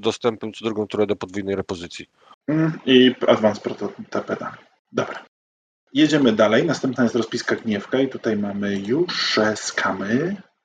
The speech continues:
Speaker 2: te odmiany. I to jest tak. To jest coś mi bliskiego, bo mamy Emona z Elusive, Connernetem,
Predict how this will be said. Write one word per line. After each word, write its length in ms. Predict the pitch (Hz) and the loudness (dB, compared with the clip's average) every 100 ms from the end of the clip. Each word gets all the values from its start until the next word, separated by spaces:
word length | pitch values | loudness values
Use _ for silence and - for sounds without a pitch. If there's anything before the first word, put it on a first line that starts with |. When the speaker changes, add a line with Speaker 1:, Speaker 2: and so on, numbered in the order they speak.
| - | 0
Speaker 2:
te 80 | 110 | 2
odmiany. 580 | 107 110 101 104 139 196 - - - _ _ | 2 0 -2 2 2 0 -8 -12 -16 _ _
I 80 | 131 - _ | -14 -14 _
to 180 | - 202 | 6 8
jest 320 | 202 - - | 8 4 -2
tak. 340 | - - - - - _ _ _ | 0 0 -2 -12 -12 _ _ _
To 120 | 330 | 0
jest 240 | 294 - - | 0 0 4
coś 480 | 202 - - - - _ _ _ _ _ _ - | 4 4 -4 -8 -12 _ _ _ _ _ _ -10
mi 200 | 139 160 | -6 -4
bliskiego, 720 | 143 - - 104 - 135 196 | -4 -2 4 4 8 8 6
bo 120 | 175 135 | 4 4
mamy 260 | 120 117 | 6 6
Emona 560 | 120 120 107 107 135 214 - _ | 6 6 6 6 4 2 -6 _
z 120 | - | 4
Elusive, 500 | 127 120 113 127 185 - _ _ - | 6 6 6 2 0 -4 _ _ -4
Connernetem, 800 | - 131 120 127 117 - 175 | 4 6 6 4 0 2 0